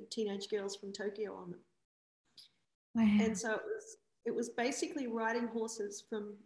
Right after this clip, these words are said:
Speaker 1: dawn to dusk and just teaching these horses to walk. <laughs> It's okay to just walk. You don't have to be running at a split ass gallop chasing cows. You can just walk. It's all right.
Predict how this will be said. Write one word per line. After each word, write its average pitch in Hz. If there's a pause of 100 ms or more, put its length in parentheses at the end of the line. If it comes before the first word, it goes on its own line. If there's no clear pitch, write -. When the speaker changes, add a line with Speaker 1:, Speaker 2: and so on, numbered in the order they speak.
Speaker 1:
dawn 214
to 220
dusk -
and 214
just 240
teaching 254
these 208
horses 208 (100)
to 196
walk. - (440)
<laughs> 277 (340)
It's 240 (100)
okay 214
to 208
just 208
walk. -
You 240
don't 240
have 247
to 202 (840)
be 233
running 202
at 202
a 214
split 214
ass 208
gallop 202
chasing 220
cows. 208
You -
can 233
just -
walk. 214 (1000)
It's 233
all 214
right. 202